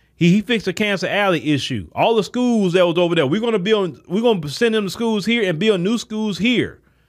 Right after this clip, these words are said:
So the children, so nobody can live in this vicinity of a chem-, petrochemical plant. That should be a federal law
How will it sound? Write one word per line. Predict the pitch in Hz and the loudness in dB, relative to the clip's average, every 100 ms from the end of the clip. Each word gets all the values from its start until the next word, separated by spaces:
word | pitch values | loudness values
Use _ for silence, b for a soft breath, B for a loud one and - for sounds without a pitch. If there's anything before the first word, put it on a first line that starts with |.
| _ - | _ 0
So | 185 | 2
the | 165 | 2
children, | - 269 208 180 | 2 2 2 0
so | 185 | 0
nobody | 160 202 277 247 190 156 | 0 2 2 2 0 -2
can | 180 165 | -4 -2
live | 202 196 156 | 0 0 0
in | 170 | -6
this | 170 | -8
vicinity | 131 - 175 117 76 - _ _ _ _ _ - | -8 -4 -2 -2 -8 -20 _ _ _ _ _ -4
of | 165 | -2
a | 156 | 0
chem-, | 185 170 | -2 -2
petrochemical | 123 190 143 143 170 147 139 | -4 -4 -4 -4 -4 -4 -4
plant. | 180 131 78 _ _ _ _ _ _ _ _ _ _ 117 | -2 -2 -4 _ _ _ _ _ _ _ _ _ _ 0
That | 202 262 | 0 0
should | 233 | 0
be | |
a | 180 | 0
federal | 220 202 165 | 2 2 2
law | 180 254 113 | 2 2 0